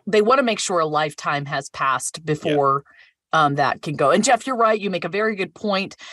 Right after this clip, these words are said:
Speaker 1: Artists or creators could sell off their stuff and they want the money right then. Uh, and then somebody will scoop in and buy it, and then it is owned by a corporation.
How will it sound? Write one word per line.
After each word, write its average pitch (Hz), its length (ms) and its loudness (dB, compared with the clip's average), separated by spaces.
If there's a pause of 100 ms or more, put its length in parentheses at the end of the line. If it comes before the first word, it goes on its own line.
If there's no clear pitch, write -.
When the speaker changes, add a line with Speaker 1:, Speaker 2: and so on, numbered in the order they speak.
(300)
Speaker 1:
Artists 208 460 4
or 165 80 -2
creators 180 640 -2
could 220 420 0
sell 208 380 2
off 185 400 2
their 185 160 -4
stuff 170 340 2
and 175 100 -4
they 170 80 -2
want 165 260 0
the 175 60 -4
money 160 280 -2
right 156 260 -4
then. 147 400 0 (380)
Uh, 143 260 4
and 165 120 0
then 156 120 0
somebody 160 320 -2
will 147 140 -6
scoop 165 340 -4
in 147 220 2
and 143 140 -2
buy 139 260 4
it, 143 160 0
and 143 160 -4
then 143 80 -2
it 143 100 -6
is 143 140 -4
owned 143 380 0
by 139 240 2
a 135 160 -2
corporation. 147 760 -4